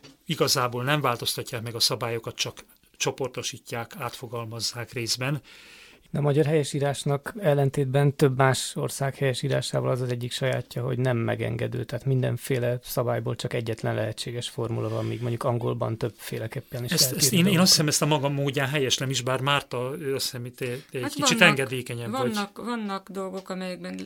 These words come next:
Speaker 3: többet lehetne engedni, különösen az egybeírás, különírás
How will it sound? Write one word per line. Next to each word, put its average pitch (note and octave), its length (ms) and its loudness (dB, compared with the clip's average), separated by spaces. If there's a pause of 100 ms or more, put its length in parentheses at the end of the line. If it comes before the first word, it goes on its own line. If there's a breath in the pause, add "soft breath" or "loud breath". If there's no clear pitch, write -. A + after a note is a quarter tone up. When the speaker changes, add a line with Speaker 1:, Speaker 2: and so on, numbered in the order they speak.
Speaker 3:
többet F#3 320 -6
lehetne F#3 320 -8
engedni, F3+ 320 -6
különösen F3 440 -6
az E3+ 140 -8
egybeírás, E3+ 600 -6
különírás F3 800 -6